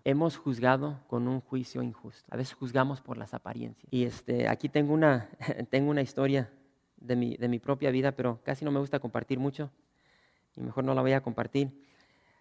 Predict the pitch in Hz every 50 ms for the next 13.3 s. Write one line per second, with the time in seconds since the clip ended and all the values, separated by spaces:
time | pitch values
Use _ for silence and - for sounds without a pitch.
0 | _ _ - - 120 117 117 117 117 - - 135 139 156 180 185 151 - - -
1 | 147 147 143 135 127 117 - _ _ _ _ _ _ _ _ _ _ _ _ _
2 | _ _ _ - 127 123 120 - 117 113 117 120 127 127 127 120 117 117 110 110
3 | - - _ _ _ _ _ _ _ _ _ _ _ _ _ _ _ _ _ _
4 | _ _ _ _ _ _ _ _ _ _ _ _ _ _ - _ _ _ _ _
5 | _ _ _ _ _ - - 135 127 127 123 120 117 117 123 135 143 143 135 123
6 | 120 123 120 117 - - - - _ _ _ _ _ _ _ _ _ - 123 117
7 | - - 127 127 - 139 - - 127 127 127 123 123 - - - 120 120 123 123
8 | 120 - 135 120 113 - - 117 117 113 113 120 120 - _ _ _ _ _ _
9 | _ _ _ _ _ _ _ _ _ _ _ _ _ _ _ _ _ _ _ _
10 | _ _ _ _ _ _ _ _ _ _ _ _ _ _ _ _ _ _ _ _
11 | _ _ _ _ _ _ _ _ _ _ _ _ _ _ _ - - - - 143
12 | 139 131 156 180 175 - - - - 165 175 190 175 - 160 139 139 139 135 -
13 | - 151 - - -